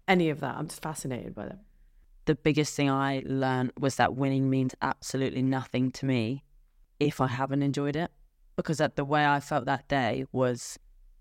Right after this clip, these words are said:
Speaker 2: nothing but happiness. You know, it's like we hadn't won, but won the wrong way. We hadn't won by cheating
Speaker 1: Right.
Speaker 2: or, you know, like, all of
Speaker 1: Right.
Speaker 2: these little things that
Speaker 1: Mm.
Speaker 2: I've been totally present the whole time. So it meant so much to me. If I had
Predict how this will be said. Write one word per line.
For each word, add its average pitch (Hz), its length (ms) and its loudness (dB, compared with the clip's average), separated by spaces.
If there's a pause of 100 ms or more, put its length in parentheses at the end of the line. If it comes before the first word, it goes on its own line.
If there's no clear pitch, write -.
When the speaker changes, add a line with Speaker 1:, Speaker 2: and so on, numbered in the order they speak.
(240)
Speaker 2:
nothing 139 480 2
but 131 100 0
happiness. 139 520 -2
You 143 60 -2
know, 156 120 2
it's - 200 -2
like 151 200 2
we 160 80 2
hadn't 156 260 2
won, 143 300 4
but 135 120 0
won 131 200 2
the 123 80 0
wrong 131 240 2
way. 127 340 -2
We 139 80 0
hadn't 135 220 0
won 135 200 2
by 131 120 0
cheating 127 580 -2
Speaker 1:
Right. 120 80 0
Speaker 2:
or, 120 180 -2
you 151 120 0
know, 143 80 2
like, 135 240 0
all 147 120 2
of 131 80 -2
Speaker 1:
Right. 143 140 4
Speaker 2:
these - 220 -2
little 135 320 -2
things 131 460 -2
that 131 260 -2 (580)
Speaker 1:
Mm. 196 100 0
Speaker 2:
I've 147 160 4
been 143 340 2 (220)
totally 147 480 0
present 135 420 -2
the - 80 -2
whole 143 300 0
time. 143 440 0
So - 180 -4
it 131 100 0
meant 139 340 0
so 139 180 -2
much 143 300 -2
to - 60 -4
me. 156 180 0
If - 160 -2
I 165 160 2
had 165 240 -4